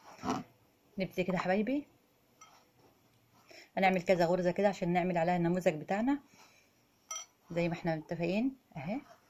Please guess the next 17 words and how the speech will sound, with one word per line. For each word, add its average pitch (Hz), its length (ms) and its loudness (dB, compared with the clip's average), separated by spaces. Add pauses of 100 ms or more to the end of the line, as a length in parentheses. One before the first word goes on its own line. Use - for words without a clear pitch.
(1160)
كده، - 320 -4 (1200)
وندخل 180 340 -2
الإبرة 180 480 -4 (500)
في 180 200 0
الدايرة 170 320 2
اللي 160 100 -4
عملناها، 180 520 0 (640)
وبالإيد 170 380 0
اليمين 185 380 0
وبنعمل 175 640 -2 (1800)
لفة 190 460 -2 (300)
ونرجع 165 460 -4
الايه، 170 300 -4 (1400)
الدايرة 170 400 0
تاني 170 280 0
على 160 160 -2
الإبرة. - 280 -16